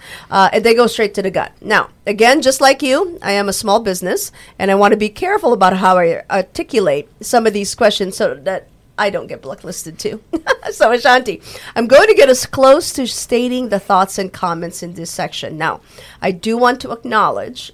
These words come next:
that every agency is different in how they handle challenges of small businesses. But I feel like these are the most resounding concerns in government contracting,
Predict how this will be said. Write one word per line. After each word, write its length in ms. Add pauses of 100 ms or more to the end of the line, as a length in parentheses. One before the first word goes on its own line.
that 320
every 260
agency 600
is 120
different 480
in 120
how 180
they 160
handle 340
challenges 640
of 120
small 240
businesses. 640 (500)
But 100
I 100
feel 260
like 280 (100)
these 420
are 120
the 120
most 320
resounding 580
concerns 640
in 140
government 420
contracting, 840